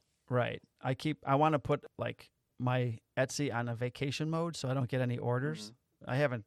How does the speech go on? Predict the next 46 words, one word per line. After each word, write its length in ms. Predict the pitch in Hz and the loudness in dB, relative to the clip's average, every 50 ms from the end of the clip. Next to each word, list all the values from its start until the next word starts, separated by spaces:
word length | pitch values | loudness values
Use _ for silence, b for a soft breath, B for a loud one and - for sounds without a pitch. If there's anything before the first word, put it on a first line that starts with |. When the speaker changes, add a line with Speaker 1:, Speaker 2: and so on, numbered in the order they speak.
| _ - | _ -8
Speaker 1:
got, 160 | - 113 110 - | -6 -6 -6 -4
I 80 | - | -4
don't 140 | 123 127 127 | -2 -2 -2
get 100 | - 110 | -4 -6
a 40 | 104 | -6
lot 260 | 98 - 113 110 - | -6 -6 -6 -6 -8
from 160 | - - 127 | -6 -4 -2
that, 220 | 127 127 135 139 131 - | -2 -2 -2 -4 -6 -6
but, 300 | - 110 - - - - _ _ _ _ _ | -8 -8 -8 -8 -12 -20 _ _ _ _ _
you 120 | - 117 110 | -10 -8 -6
know, 100 | 110 113 | -6 -6
I've 140 | 117 117 - | -6 -8 -4
got 160 | - 123 120 | -4 -4 -4
some 160 | - - 123 120 | -4 -4 -4 -2
woman 220 | 120 123 123 120 | 0 0 0 0
that 160 | 127 127 - | -2 -4 -4
wants 320 | 110 120 120 123 117 - - | -4 -4 -2 -4 -4 -4 -4
a 40 | |
Marine 580 | 120 117 120 117 117 120 120 120 123 123 120 110 b b b b b b b | -4 -2 -2 -2 -2 -2 -2 -2 -2 -2 -2 -4 b b b b b b b
bottle 280 | - 120 123 123 120 123 | -2 0 0 2 2 2
opener 400 | 127 120 - 123 120 120 120 117 | 0 0 0 -2 0 0 0 0
with 240 | 113 117 120 - - | -2 -4 -6 -4 -4
a, 280 | 117 117 117 113 110 _ _ _ _ _ _ _ _ _ - 117 | -4 -2 -4 -6 -8 _ _ _ _ _ _ _ _ _ -10 -8
uh, 200 | 113 107 107 107 | -6 -6 -6 -8
Chief 360 | - - - 139 127 113 - - | -8 -6 -4 -4 -4 -4 -4 -2
Warrant 260 | 123 123 123 120 - | 0 0 0 0 0
Officer 400 | 120 120 120 - 123 - - 120 113 | 0 0 0 0 -2 -8 -8 -10 -10
two 260 | - - - 147 135 | -8 -4 -2 -2 -2
rank 320 | 120 123 131 131 127 - 135 | 0 -2 -2 -2 -2 0 -2
insignia 480 | 123 - - 135 135 117 123 120 123 | -2 -2 -2 -4 -2 0 0 0 2
on 140 | 123 123 127 | 2 2 2
it. 80 | 127 123 | 2 0
I 60 | - 127 | -2 -4
just 200 | 127 151 - - | -4 -4 -6 -4
can't 180 | - 139 127 120 | -4 -6 -6 -4
figure 220 | - 117 117 113 | -6 -8 -6 -6
out 100 | 110 113 | -6 -6
how 80 | 120 117 | -6 -6
to 100 | 110 110 | -8 -8
do 200 | 107 113 117 117 | -6 -4 -4 -4
it 60 | - | -4
where 140 | - 113 107 | -4 -6 -8
it 80 | - - | -6 -6
looks 220 | 107 120 - - | -8 -8 -8 -10
good, 300 | - - 117 110 110 120 | -10 -8 -8 -8 -8 -8
so 300 | - - - 101 92 - | -10 -10 -8 -8 -8 -10